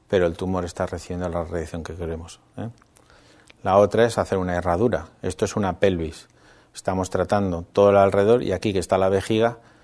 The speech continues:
prácticamente no recibe radioterapia. Esto se llama radioterapia de intensidad modulada. Modulada, pues, quiere decir, cuando hacíamos radiación normal,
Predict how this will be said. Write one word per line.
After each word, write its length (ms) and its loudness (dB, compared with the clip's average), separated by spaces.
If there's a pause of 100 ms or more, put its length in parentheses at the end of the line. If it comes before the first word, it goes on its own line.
(140)
prácticamente 760 -2
no 120 -6
recibe 380 -6
radioterapia. 540 -6
Esto 180 -4
se 120 -8
llama 200 -2
radioterapia 760 0 (560)
de 160 -4
intensidad 640 -2
modulada. 680 -4
Modulada, 540 6
pues, 140 4
quiere 180 4
decir, 260 2 (320)
cuando 240 6
hacíamos 480 6
radiación 480 8
normal, 560 6